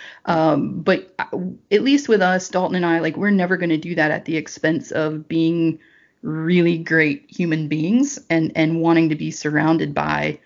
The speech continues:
that same energy. So a-, as we move forward, i-, it's not gonna matter if it's a transfer or a freshman. Is it the right person for U S F? Um, you know, do they fit the profile of, of what we're doing from a team dynamic standpoint?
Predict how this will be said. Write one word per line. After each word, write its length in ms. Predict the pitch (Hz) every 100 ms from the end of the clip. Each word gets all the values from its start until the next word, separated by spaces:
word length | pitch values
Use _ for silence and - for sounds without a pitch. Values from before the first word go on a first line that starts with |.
| _ _ _ _ _ -
that 260 | 165 160 -
same 380 | - 160 151 -
energy. 560 | 151 160 - 127 143
So 480 | - - 175 165 160 - - - -
a-, 160 | 175
as 160 | 196 190
we 160 | 226
move 260 | 262 247 208
forward, 540 | 196 190 208 220 202 _ -
i-, 120 | - -
it's 240 | 240 233
not 200 | 196 170
gonna 140 | 175
matter 260 | 170 175 175
if 120 | 170
it's 160 | 180 175
a 60 |
transfer 520 | 160 - 185 - 185 180
or 200 | 175 160
a 60 |
freshman. 480 | - 170 156 165 160
Is 120 | 156
it 100 | 175
the 100 | 170
right 360 | 160 165 190 208
person 360 | 185 185 196
for 100 | 190
U 220 | 190 180 185
S 200 | 202 165
F? 360 | 165 202 - _ _ - -
Um, 400 | - 165 160 156 -
you 120 | 185
know, 80 | 170
do 140 | 175
they 140 | 160 151
fit 320 | - 196 202
the 60 |
profile 680 | 190 - 180 190 190 190 185
of, 240 | 165 165 175
of 400 | 170 165 165 -
what 340 | - 175 -
we're 140 | 170 165
doing 420 | 165 165 170 180
from 200 | 180 170
a 40 |
team 280 | 165 180 175
dynamic 480 | 165 165 170 170 -
standpoint? 640 | - 180 180 196 233